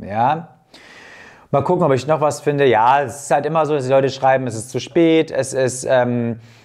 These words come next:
unfair. Hier schreibt eine, "Ich dachte halt für jeden die gleichen Gegebenheiten, aber die haben eine Extrawurst, eigentlich schade."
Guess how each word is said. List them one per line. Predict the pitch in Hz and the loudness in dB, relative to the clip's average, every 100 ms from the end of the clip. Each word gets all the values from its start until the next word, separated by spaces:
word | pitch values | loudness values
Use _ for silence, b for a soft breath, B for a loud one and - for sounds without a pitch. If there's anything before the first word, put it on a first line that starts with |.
| - | -6
unfair. | - 175 175 160 | 0 0 2 2
Hier | 147 147 | 2 2
schreibt | 143 139 - | 0 0 0
eine, | 135 139 | 0 -4
"Ich | 120 | -2
dachte | 135 113 135 | -2 0 0
halt | 131 | 0
für | 131 | 0
jeden | 127 135 | -2 -2
die | 131 | -2
gleichen | 127 123 120 | 0 0 0
Gegebenheiten, | 113 120 139 131 127 127 127 | -4 -2 0 2 0 0 -2
aber | 120 120 | -2 0
die | 120 | 0
haben | 117 | 0
eine | 110 98 | -2 -4
Extrawurst, | 127 127 127 120 123 123 - | -4 -2 -2 2 2 0 -4
eigentlich | 101 110 104 - | -4 -2 -4 -4
schade." | 127 123 127 127 127 127 | 0 2 2 0 0 -2